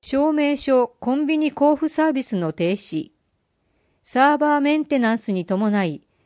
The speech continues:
コンビニ交付サービスが停止します。市民課前に設置している簡単窓口も利用できませんのでご注意ください。停止日、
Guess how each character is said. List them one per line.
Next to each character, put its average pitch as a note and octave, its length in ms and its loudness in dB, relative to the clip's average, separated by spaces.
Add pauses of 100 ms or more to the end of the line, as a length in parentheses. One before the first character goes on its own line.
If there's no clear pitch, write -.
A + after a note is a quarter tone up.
(100)
コ A#3+ 140 0
ン C#4+ 80 0
ビ D4 100 0
ニ D#4 100 0
交 D4+ 200 2
付 D4+ 140 2
サ D4+ 180 0
ー D#4 40 2
ビ C4 120 -4
ス - 120 -8
が E3+ 160 0
停 G#3+ 200 2
止 G#3+ 180 -4
し G#3 160 -6
ま F#3 160 -2
す。 - 260 -18 (600)
市 A#3+ 140 -2
民 D4+ 220 0
課 D#4+ 140 2
前 D#4 240 2
に B3+ 80 0
設 G#3+ 240 0
置 A#3+ 160 -10
し - 120 -10
て A#3+ 160 2
い G#3+ 80 -2
る G#3 260 0 (200)
簡 B3+ 280 -2
単 D#4 240 0
窓 D#4 240 0
口 D4 200 -2
も F3 300 0
利 F#3 140 0
用 B3+ 200 4
で B3 140 0
き C4 100 -4
ま C4+ 120 0
せ C#4+ 180 -2
ん C#4 100 0
の A3+ 120 -2
で D#3+ 240 -2
ご F3 160 -2
注 B3 240 -2
意 A3+ 100 -2
く F#3+ 100 -4
だ F3 120 -2
さ E3 240 -2
い。 C#3 120 -8 (840)
停 C4 160 0
止 C#4 280 -2
日、 E3 240 -6